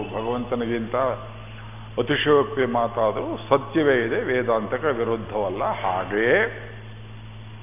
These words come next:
ಭಗವಂತನ ಗುಣವೇ ದೊಡ್ಡದು. ಯಾಕೆ? ಭಗವಂತ ಒಬ್ಬನೇ, ಗುಣಗಳು ಅಸಂಖ್ಯಾತ.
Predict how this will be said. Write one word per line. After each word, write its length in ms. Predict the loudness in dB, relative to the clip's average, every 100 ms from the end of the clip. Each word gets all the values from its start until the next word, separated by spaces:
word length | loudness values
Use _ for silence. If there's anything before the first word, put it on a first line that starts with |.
| -14 -2
ಭಗವಂತನ 580 | 2 4 4 4 2 2 2
ಗುಣವೇ 420 | 4 6 6 6 6 4
ದೊಡ್ಡದು. 480 | 2 2 2 2 2 2 0 0
ಯಾಕೆ? 240 | 0 2 2
ಭಗವಂತ 500 | 0 0 2 2 2
ಒಬ್ಬನೇ, 460 | 2 2 2 -2 0 -2 0
ಗುಣಗಳು 420 | 2 4 4 4 2
ಅಸಂಖ್ಯಾತ. 760 | 0 2 0 0 2 2 2